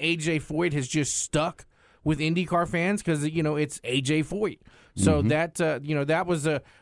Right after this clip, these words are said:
Speaker 1: where everybody was really happy when Ferrucci was leading and, and had a chance to win that thing. They didn't win it. They finished third, right? Third or fourth? Third.
Speaker 2: Third, yeah.
Speaker 1: Third. That, that's huge.
Speaker 2: That's
Speaker 1: That's
Speaker 2: a
Speaker 1: a,
Speaker 2: win.
Speaker 1: that's a win for that
Speaker 2: That's
Speaker 1: team,
Speaker 2: a
Speaker 1: yeah.
Speaker 2: win.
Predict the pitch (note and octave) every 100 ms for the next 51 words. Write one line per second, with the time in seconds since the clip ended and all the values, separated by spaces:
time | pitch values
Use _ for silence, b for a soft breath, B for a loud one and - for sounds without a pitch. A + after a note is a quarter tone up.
0 | - D3+ D#3+ F3+ F3 F3 D#3+ C#3+ C3 E3+
1 | D3 C3+ F3+ F3 D3+ C#3+ C#3 C3+ F3 F3+
2 | D3+ C3+ B2 A#2+ D3+ F3 C#3+ B2 A#2+ A#2
3 | B2+ D3+ C#3 - D3+ D3 - A#2+ F3+ F3
4 | A#2+ C#3 C3 - B B B - E3 E3+
5 | C#4 D#4 A3+ B3+ A#3+ D3 D3 E3 C4 B3+
6 | - - D4 A#3 C#3+ C#3+ - _ _ _
7 | - D3+ C#3+ G3 G#3+ - C#3 B2 - _
8 | - D#3 A2 - - G2 F#2+ E2 b b
9 | b - C3 A3 D#4 - D#3 _ - G#3
10 | E4+ - - C4+ A#3+ C#3+ A#3 F4+ - D#3
11 | A2+ B3+ - F4 F3 C4+ D#4 F#3 C#3 B2+
12 | - G3+ C3+ F#3+ B2+ F#2